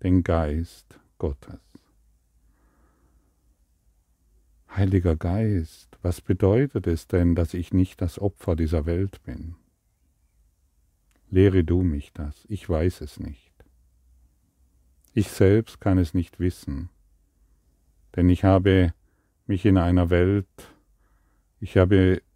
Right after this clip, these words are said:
mich in einer Welt verloren,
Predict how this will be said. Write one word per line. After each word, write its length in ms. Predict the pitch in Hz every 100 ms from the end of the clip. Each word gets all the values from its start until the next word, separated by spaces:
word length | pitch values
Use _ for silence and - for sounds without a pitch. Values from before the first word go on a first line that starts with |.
| _ _ _ _ -
mich 220 | 101 -
in 120 | 92
einer 320 | 87 87 82
Welt 320 | 85 95 101
verloren, 840 | - 87 82 87 98 95 90 90